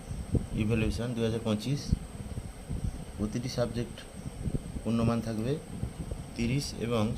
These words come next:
সময় থাকবে এক ঘন্টা। অর্থাৎ এবারে মার্কস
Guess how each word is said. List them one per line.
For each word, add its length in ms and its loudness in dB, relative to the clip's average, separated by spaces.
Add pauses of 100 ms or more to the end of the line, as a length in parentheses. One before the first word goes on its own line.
সময় 200 2
থাকবে 260 2
এক 140 4
ঘন্টা। 300 6 (1700)
অর্থাৎ 240 2
এবারে 200 4
মার্কস 500 2